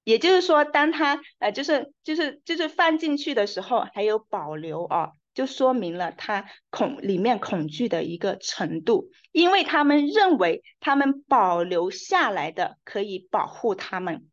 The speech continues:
以至于可以满足他们的需要。啊，在这里就看到了我们的奉献，我们也在思想哦，就是当我们奉献的时候，我们是一个什么样的一个态度？是全然的奉献呢？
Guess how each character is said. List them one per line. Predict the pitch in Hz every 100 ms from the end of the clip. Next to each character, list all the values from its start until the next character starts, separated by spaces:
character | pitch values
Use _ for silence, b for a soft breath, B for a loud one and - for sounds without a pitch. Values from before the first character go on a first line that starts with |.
| _
以 | - 196
至 | 190 285 233
于 | 175 185
可 | 185 185 180
以 | 185 175 B _ -
满 | 214 165 156
足 | - 170 156
他 | 180 196
们 | 190 180
的 | - -
需 | - - - 214 208
要。 | 220 - - _ _ _ _ _ _
啊， | 254 254
在 | 339
这 | 339 349
里 | 226
就 | 269
看 | 277 285 269
到 | 262
了 | 226 196
我 | 185
们 | 165 175
的 | 190
奉 | - 262 202
献， | - 208 175
我 |
们 | 180 196
也 | 170
在 | 180 208
思 | - 226 214
想 | - 175 -
哦， | 165 170 B B _
就 | 269
是 | 269
当 | 269
我 | 208
们 | 185 185
奉 | 262 226
献 | 247 220
的 | 180
时 | 175
候， | 202 226
我 | 175
们 | 165
是 | 170 240 185
一 | -
个 | 196
什 | 190 175
么 | 165
样 | 196
的 | 175
一 | 170
个 | 196
态 | 185 - 202 -
度？ | - - B B B _
是 | - 311
全 | - - 202 208
然 | 240 190
的 | 214
奉 | 208 277 233
献 | 262 233
呢？ | 196 196